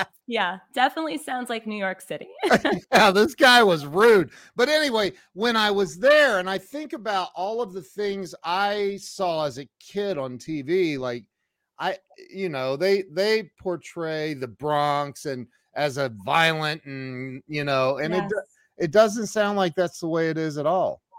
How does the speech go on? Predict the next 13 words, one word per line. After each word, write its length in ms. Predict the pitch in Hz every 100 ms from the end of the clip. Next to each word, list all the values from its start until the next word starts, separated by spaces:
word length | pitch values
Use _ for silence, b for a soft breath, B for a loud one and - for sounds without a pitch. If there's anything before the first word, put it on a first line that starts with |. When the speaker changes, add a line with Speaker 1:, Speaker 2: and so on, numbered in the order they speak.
| B B B B -
Speaker 1:
Well, 320 | 339 311 302
you 100 | 285
know 120 | 294 302
what? 260 | 294 - - _ _
I 80 | 302
mean, 320 | 294 285 269 - _ _ _ _ _ _ _ _ -
in 100 | 294
fairness, 420 | 285 262 226 277
things 260 | - 254 240
have 100 | 311
changed 420 | - 254 170 165
a 40 | 180
bit. 280 | 139 214